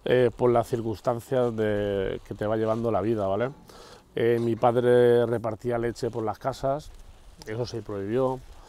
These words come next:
eh, luego se vendía toda la leche a empresas, eso al final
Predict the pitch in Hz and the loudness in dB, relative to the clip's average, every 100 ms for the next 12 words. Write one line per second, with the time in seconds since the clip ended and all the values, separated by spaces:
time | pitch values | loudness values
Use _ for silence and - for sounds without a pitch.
0 | - - - - 113 113 120 123 120 117 | -20 -20 -14 -4 -2 2 4 2 2 -2
1 | 110 110 117 113 113 110 107 - 113 104 | -2 -2 -2 -2 -4 -4 -6 -6 -6 -4
2 | 104 98 120 131 135 131 131 - - - | -4 -6 -4 -4 -2 -4 -6 -18 -20 -20
3 | - - 117 127 - 123 127 120 | -14 -10 -4 -4 -2 0 2 0